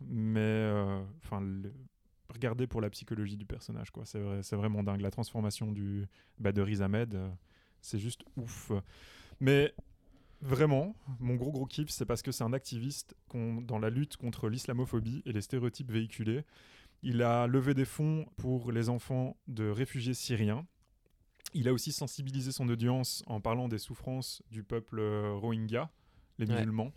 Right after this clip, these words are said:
Speaker 2: Mhm.
Speaker 1: et pour qui il a aussi, euh, levé des fonds. Enfin, c'est vraiment un, un grand, grand activiste. Ça s'entend dans ses chansons. Je pense à Benaz,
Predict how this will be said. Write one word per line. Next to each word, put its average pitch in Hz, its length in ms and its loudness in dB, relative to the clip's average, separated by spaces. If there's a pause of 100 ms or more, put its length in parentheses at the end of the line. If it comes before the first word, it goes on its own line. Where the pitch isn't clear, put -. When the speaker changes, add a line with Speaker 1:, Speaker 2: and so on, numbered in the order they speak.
(120)
Speaker 2:
Mhm. 117 300 2 (340)
Speaker 1:
et 117 160 4
pour - 220 2
qui 147 100 -4
il 131 60 0
a 120 40 4
aussi, 120 460 -2
euh, 107 200 0
levé 107 260 0
des 104 80 0
fonds. 127 180 -2
Enfin, 120 180 -2
c'est 113 140 0
vraiment 113 600 4
un, 117 40 0
un 110 40 4
grand, 113 240 0
grand 117 240 0
activiste. 110 640 -6
Ça 120 120 -4
s'entend 120 380 -2
dans 120 220 0
ses 127 140 0
chansons. 123 460 0 (220)
Je 113 140 -6
pense 110 320 -4
à 104 100 -2
Benaz, 113 540 2